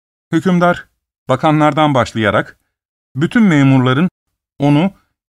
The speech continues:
kentin dışına dek uğurlamalarını buyurdu.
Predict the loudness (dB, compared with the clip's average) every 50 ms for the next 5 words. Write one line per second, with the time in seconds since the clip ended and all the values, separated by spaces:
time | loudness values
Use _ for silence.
0 | _ _ -2 0 0 0 2 2 0 0 0 0 0 0 0 0 0 -2 -4 -4
1 | -2 0 0 2 2 2 2 2 2 2 2 2 2 2 2 2 0 -2 -4 -6
2 | -6 -6 -8 -8 -10 -12 -14 _